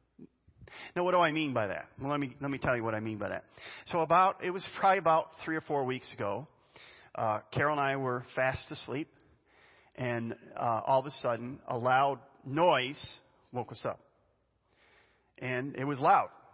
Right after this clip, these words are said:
And so we going, "Okay, what was that?" And then Carol says, and we're, we have a two-story house, she says, "I think someone's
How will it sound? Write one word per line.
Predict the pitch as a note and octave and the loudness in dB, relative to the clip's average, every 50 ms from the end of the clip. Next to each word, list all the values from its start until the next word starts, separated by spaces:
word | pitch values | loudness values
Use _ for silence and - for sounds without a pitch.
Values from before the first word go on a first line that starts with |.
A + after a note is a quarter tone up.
| - - - - - - | -20 -20 -20 -20 -16 -12
And | A2+ B2 B2+ A#2+ A#2 A#2 F#2 - - - - - | -8 -6 -6 -6 -6 -8 -10 -14 -16 -16 -12 -8
so | - A#2 A2+ | -6 -4 -4
we | A2 A#2 | -4 -4
going, | A2 A2+ G#2+ G#2+ G#2 G2+ G2+ G#2+ - - | -4 -4 -2 -2 -2 -4 -6 -10 -12 -12
"Okay, | A#2 A#2 - C3 G#2+ | -12 -8 -6 -6 -4
what | G#2+ A#2 - | -4 -4 -4
was | A2+ A2+ | -4 -2
that?" | C3+ C3 A#2+ - - - - - - - - | -2 -2 -2 -4 -8 -16 -20 -20 -20 -12 -8
And | B2 B2 | -4 -2
then | C3 C#3+ D#3 | -2 -2 0
Carol | D3 - E3 D#3+ D3+ D3 C#3 C3+ B2 - | 0 2 2 4 2 2 2 0 -2 -4
says, | - B2 A2+ G#2+ G#2 - - - - _ _ _ _ _ _ _ _ _ _ _ _ _ _ _ _ _ _ | -4 -4 -4 -4 -4 -8 -12 -16 -20 _ _ _ _ _ _ _ _ _ _ _ _ _ _ _ _ _ _
and | - A#2+ B2 | -8 -6 -4
we're, | B2+ B2+ B2+ C3 | -2 0 -2 -2
we | - C3+ C#3+ | -2 0 -2
have | C#3 A#2+ | -2 -2
a | A#2 | -4
two-story | - - D3+ D#3 - - D3 D3+ D3 | -6 -8 -8 -6 -4 -2 -2 0 0
house, | C3 A#2 G#2+ - - | 0 -2 -2 -4 -6
she | - B2 | -10 -8
says, | - - A2+ G#2+ - - _ - | -6 -6 -6 -6 -8 -10 _ -10
"I | A2+ A2+ - - | -10 -10 -10 -10
think | C#3 C3+ C3+ - - - | -12 -12 -10 -12 -12 -8
someone's | - B2+ A2+ A2 A2 G#2+ G#2+ G#2+ G#2+ - | -8 -8 -6 -6 -8 -10 -10 -12 -14 -18